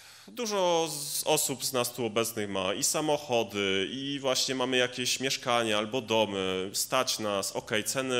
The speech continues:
żywności rosną, ale jakby nie patrzeć, te ostatnie lata były naprawdę takie złote. I czasy spokoju, prawda, że nie było wojny. No i, i tak wyglądała ich sytuacja mniej więcej, prawda?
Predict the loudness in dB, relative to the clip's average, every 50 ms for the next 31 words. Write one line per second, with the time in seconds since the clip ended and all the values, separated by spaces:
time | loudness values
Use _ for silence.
0 | 2 2 2 0 -2 -2 -2 -2 -2 -2 0 0 2 2 2 0 0 2 2 2
1 | 2 2 0 0 -2 -2 -2 -6 -14 -14 -14 -10 -6 -4 -2 0 0 0 0 0
2 | 0 0 0 0 0 0 0 0 0 -2 -2 -4 -4 -6 -6 -6 -4 -6 -6 -6
3 | -6 -4 -2 -2 -4 -4 -10 -10 -6 -6 -4 -4 -4 -6 -4 -2 -2 -2 -2 -4
4 | -8 -10 -8 -6 -8 -8 -8 -8 -8 -8 -8 -6 -4 -2 -2 -2 -2 -4 -10 -10
5 | -10 -16 -20 -20 -20 -20 -20 -20 -20 -20 -20 -20 _ -20 -20 -14 -12 -10 -8 -6
6 | -4 0 0 0 0 0 -2 -2 -2 -4 -4 -6 -8 -2 0 2 2 2 -2 -6
7 | -10 -12 -6 -6 -6 -4 -4 -6 -8 -6 -4 -4 -4 -4 -2 -2 -2 -2 -4 -8
8 | -12 -14 -18 -20 -20 -20 -20 -20 -20 -20 -20 -20 -20 -20 -20 -20 -20 -20 -20 -20
9 | -20 -20 -20 -20 -20 _ _ -20 -16 -10 -8 -4 -2 -2 -2 -2 -4 -8 -10 -12
10 | -10 -10 -8 -10 -10 -10 -10 -10 -10 -10 -10 -10 -12 -12 -14 -18 -20 -20 _ _
11 | _ _ -14 -12 -6 -4 -4 -4 -4 -6 -4 -4 -4 -2 -2 0 0 0 0 -2
12 | -4 -4 -2 -2 -2 -4 -8 -2 0 0 0 0 -2 -2 -2 -2 -2 -2 -2 -2
13 | -2 -4 -4 -6 -8 -10 -12 -12 -12 -12 -8 -2 -2 -2 -2 -2